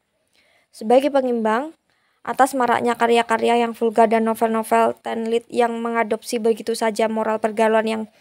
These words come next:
serba bebas, namun pada masa ini tidak hanya muncul karya yang bersifat vulgar, tetapi juga muncul karya-karya yang bersifat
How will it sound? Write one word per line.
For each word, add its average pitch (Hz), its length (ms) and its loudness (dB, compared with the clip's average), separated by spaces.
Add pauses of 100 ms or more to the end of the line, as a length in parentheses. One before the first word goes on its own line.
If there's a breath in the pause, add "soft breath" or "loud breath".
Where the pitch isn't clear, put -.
(200 soft breath)
serba 220 480 0
bebas, 220 480 2 (400)
namun 254 320 -4
pada 247 240 4
masa 240 320 -2
ini 240 160 -2
tidak 226 320 0
hanya 233 240 0
muncul 247 400 2
karya 247 320 2
yang 240 80 0
bersifat 233 480 -2
vulgar, 220 320 0
tetapi 214 320 -2
juga 226 320 -2
muncul 240 320 2
karya-karya 226 560 2
yang 240 80 0
bersifat 226 560 -2